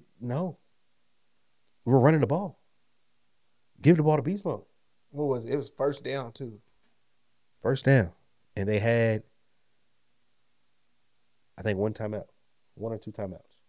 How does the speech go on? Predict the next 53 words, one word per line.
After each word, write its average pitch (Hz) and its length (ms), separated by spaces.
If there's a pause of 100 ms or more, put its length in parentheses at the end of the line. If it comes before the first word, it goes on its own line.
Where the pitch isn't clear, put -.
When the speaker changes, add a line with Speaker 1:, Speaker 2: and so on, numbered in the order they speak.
(1040)
Speaker 1:
When 95 220
Pete 123 200
Carroll 123 200
talked 131 280
about 90 240
it, 92 60
Pete 107 200
Carroll 101 160
said 92 220
the 87 60
reason 101 260
why 95 320
the 87 80
P-, - 340
he, 110 180
he 107 140
said, 98 300
he, 101 100 (120)
he 101 100
said, 98 200
"I 90 100
knew 117 440 (540)
that 90 120
we 98 120
were 101 120
gonna 92 240
have 92 240
to 82 100
throw 95 220
the 90 60
ball 87 380
on 82 80
one 87 160
of 85 100
them 85 200
downs 78 460
if 80 160
we 87 120
wanted 85 240
to 82 180
use 87 220
all 85 200
four 80 320
downs." - 380 (840)
He 98 200
said, 82 420
"So 80 480 (1000)
whether 92 380
we 95 140
threw 95 240
it 87 80
on 85 140
first, 110 580